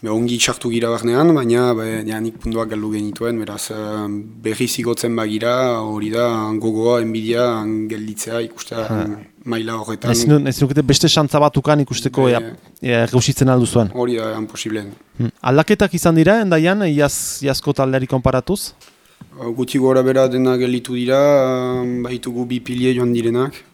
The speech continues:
Speaker 1: Mm, bat Mark Legra joan da Perrigora,
Speaker 2: Ah.
Speaker 1: eta beste bat ere, eh, kanpora joan da, eta gero be, hainitz, fe, hainitz. Sei edo zazpi etorri dira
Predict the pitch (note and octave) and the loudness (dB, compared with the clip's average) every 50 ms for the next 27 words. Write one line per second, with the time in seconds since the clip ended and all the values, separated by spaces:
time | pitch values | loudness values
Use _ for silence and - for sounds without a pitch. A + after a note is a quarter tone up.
0 | _ _ _ C3 C3 B2+ A#2+ A#2+ A#2+ A#2+ A#2+ A#2 A#2 A#2+ B2+ B2+ B2 - C3+ C3 | _ _ _ -12 -10 -10 -8 -8 -8 -8 -10 -10 -6 -4 -4 -4 -4 -4 -6 -6
1 | A#2 - - B2+ B2+ B2 A#2 B2+ B2+ A#2 A#2 A#2+ B2 A#2+ A#2+ A#2+ A#2 A2+ A2+ - | -6 -4 -6 -6 -6 -4 -4 -4 -4 -4 -6 -8 -8 -8 -6 -6 -6 -8 -8 -10
2 | A#2 - B2 A2+ A#2 A#2 A#2 A#2+ C3 C#3+ - - - - - - - - _ - | -8 -8 -6 -6 -4 -2 0 -2 -2 -2 -6 -12 -16 -18 -20 -20 -20 -20 _ -20
3 | - _ _ _ _ A#2+ A#2 G2+ A#2+ A#2+ A#2 A2+ A2 A2 G#2+ G#2+ G#2+ G#2+ A2 A2+ | -20 _ _ _ _ -8 -6 -6 -6 -6 -6 -6 -6 -6 -6 -6 -8 -8 -8 -10
4 | A2 - - A#2 A2+ A#2 A2+ - - A2+ A2+ A2 G#2+ G#2 G#2 G#2 G#2 G2 G2+ G#2 | -10 -10 -10 -8 -6 -6 -6 -8 -8 -6 -6 -4 -4 -4 -6 -8 -8 -8 -8 -10
5 | G#2 - - - - A#2+ A2+ A2 - A2+ A2 A2 G#2 A2 G#2 G#2+ A#2 B2 C#3 C3+ | -12 -14 -14 -14 -12 -12 -12 -10 -8 -6 -6 -4 -4 -2 -2 0 2 2 2 2
6 | B2 A2 A#2 A2 A2+ A2 A2+ A#2 A2 A2+ A2 G#2+ G#2 G#2 G#2 G#2+ - - - - | 2 0 -2 -2 0 0 0 0 0 -2 -2 -2 -4 -6 -8 -10 -14 -18 -20 -20
7 | _ _ _ _ - - A#2+ A#2+ A#2+ A#2 A2 - - - A#2+ G#2+ G#2 G#2 G2 G2 | _ _ _ _ -8 -6 -4 -4 -4 -4 -6 -8 -6 -4 -4 -4 -4 -6 -10 -10
8 | - - - - - - _ _ _ _ _ _ _ _ _ _ - - - B2+ | -12 -14 -12 -14 -18 -20 _ _ _ _ _ _ _ _ _ _ -12 -8 -4 0
9 | A#2+ A#2 A#2 A2+ G#2+ - - - - - B2 - - G#2+ - A2 G#2+ A2 A2 A2 | 0 0 0 0 -2 -4 -6 -6 -6 -4 -6 -6 -6 -8 -8 -6 -4 -4 -4 -4
10 | A2+ A2+ A2 A2 G#2+ G2+ G2+ G2+ | -4 -4 -4 -6 -6 -8 -10 -14